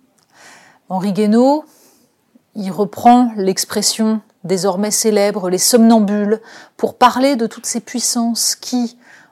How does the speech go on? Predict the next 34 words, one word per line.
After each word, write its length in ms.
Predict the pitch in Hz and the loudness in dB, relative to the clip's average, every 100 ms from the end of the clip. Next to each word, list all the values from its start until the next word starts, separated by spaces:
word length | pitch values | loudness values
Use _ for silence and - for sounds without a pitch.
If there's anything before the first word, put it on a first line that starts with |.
| - | -8
en 80 | 190 | 0
mille 140 | 202 | 2
neuf 100 | 220 | 2
cent 160 | - 220 | 0 -4
quatorze, 560 | 202 196 233 247 277 254 - - - | -2 0 2 2 0 -4 -16 -16 -6
ne 100 | 214 | -4
souhaitaient 340 | - 254 262 | -2 -4 -4
pas 120 | 254 | -6
la 140 | 302 202 | -6 -4
guerre, 380 | 170 165 165 _ _ _ - | -4 -6 -10 _ _ _ -6
mais 340 | 208 233 233 - | -2 -2 -6 -12
y 80 | 240 | -10
sont 320 | - 240 233 | -6 -8 -6
allées, 280 | 196 156 170 _ _ _ - | -8 -8 -12 _ _ _ -14
toutes 460 | - 226 - - _ - | -12 -12 -14 -20 _ -8
les 240 | 220 202 | -6 -2
unes 100 | 214 | -2
et 60 | 202 | -2
les 240 | 190 170 | -4 -6
autres, 400 | 151 - - _ _ _ _ _ _ | -12 -14 -20 _ _ _ _ _ _
sans 240 | - 240 | -6 -4
que 140 | 240 254 | -2 -4
rien 500 | - 247 262 320 339 - | 0 2 2 0 -6 -6
ne 200 | 202 202 | -2 -2
puisse 680 | 202 - 262 - - - - | -4 -8 -8 -8 -10 -10 -12
arrêter 460 | 214 202 208 208 208 | -16 -12 -10 -8 -10
cette 240 | - - | -10 -12
mécanique 440 | 180 170 170 180 - | -12 -10 -12 -12 -16
fatale. 540 | 156 - 147 143 139 _ _ - - - | -20 -14 -12 -12 -14 _ _ -20 -18 -14
Henri 240 | 156 175 | -12 -8
Guénaud 500 | 170 185 220 233 208 _ - | -6 -2 0 0 -2 _ -8
alerte : 720 | 180 196 185 - - - - _ _ _ - | -4 -4 -4 -8 -16 -18 -20 _ _ _ -10
nous 260 | 185 196 | -6 -6
sommes 560 | - - 285 302 196 | -6 -4 -2 -2 -4